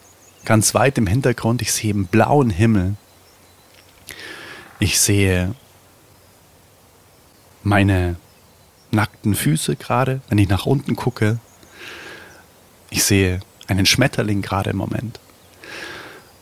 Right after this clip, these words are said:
Und diese Dinge habe ich jetzt so bewusst für mich wahrgenommen. Ich weiß jetzt nicht genau, ob es fünf waren. <laughs> Wenn ich das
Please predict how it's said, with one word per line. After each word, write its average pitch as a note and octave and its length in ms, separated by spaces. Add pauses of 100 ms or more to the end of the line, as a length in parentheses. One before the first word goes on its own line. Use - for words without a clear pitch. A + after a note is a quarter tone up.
(500)
Und A2+ 120
diese D#3 240
Dinge G#2 440 (340)
habe G#2+ 140
ich G#2 100
jetzt - 180
so C#3+ 280 (1120)
bewusst A#2+ 340
für G#2+ 100
mich G#2 220
wahrgenommen. G2 420
Ich - 140
weiß G#2 160
jetzt - 180
nicht G#2+ 160
genau, G2+ 200
ob F#2 120
es - 80
fünf - 340
waren. G#2+ 280 (1200)
<laughs> - 800
Wenn G#2+ 140
ich A2 100
das - 280